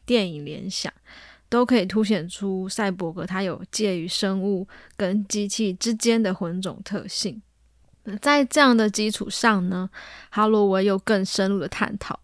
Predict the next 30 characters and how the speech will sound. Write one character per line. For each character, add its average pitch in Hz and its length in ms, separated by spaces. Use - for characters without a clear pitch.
他 208 160
对 202 280
于 170 140
界 214 240
限， 185 340
把 - 140
它 185 220
梳 226 280
理 202 140
跟 - 180
划 170 320
分， - 340
然 185 120
后 196 200
并 190 240
且 180 240
提 180 220
到 185 280
赛 214 220
博 180 200
格 180 260
如 190 220
何 220 240
去 214 140
跨 190 380
越 180 240
这 - 120
些 175 300
界 - 240
限。 - 280